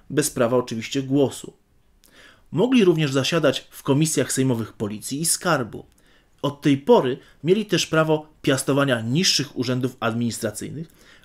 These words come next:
osiągania rang oficerskich w wojsku oraz dostęp do wyższych godności kościelnych.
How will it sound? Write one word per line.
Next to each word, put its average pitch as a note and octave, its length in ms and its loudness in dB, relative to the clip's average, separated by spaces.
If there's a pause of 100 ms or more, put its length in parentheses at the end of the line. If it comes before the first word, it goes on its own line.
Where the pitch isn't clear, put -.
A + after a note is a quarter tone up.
osiągania C#3 760 0 (120)
rang C#3+ 320 0
oficerskich A#2+ 680 -2
w - 20 -12
wojsku A2 440 -8 (220)
oraz A2 360 -2
dostęp D#3 400 -2 (220)
do A2+ 220 -8
wyższych C#3 500 0
godności A2 520 -6
kościelnych. A#2+ 760 -4